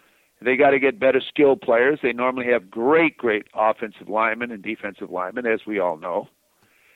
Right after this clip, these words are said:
But, uh, I think they're a little bit behind in their skilled players. They've gotta move up in the recruiting ranks. I don't think they recruit the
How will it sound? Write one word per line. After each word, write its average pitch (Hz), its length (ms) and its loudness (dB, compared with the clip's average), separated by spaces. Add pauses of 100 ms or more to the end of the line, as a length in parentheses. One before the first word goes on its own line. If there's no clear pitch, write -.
(240)
But, 127 320 2
uh, 120 220 6 (160)
I 120 160 -2
think 135 180 -6
they're 127 120 2
a 120 40 2
little 127 160 2
bit 113 220 -4
behind 123 420 -4
in 120 80 -14
their 98 180 -12
skilled 123 380 0
players. 123 420 0 (800)
They've 113 240 -2
gotta 127 220 4
move 127 220 -2
up 127 180 2
in 123 80 -10
the 113 100 -6
recruiting 127 480 -2
ranks. 127 360 -2
I 117 100 2
don't 117 180 -2
think 120 160 -6
they 110 60 -8
recruit 110 400 -6
the 110 80 -10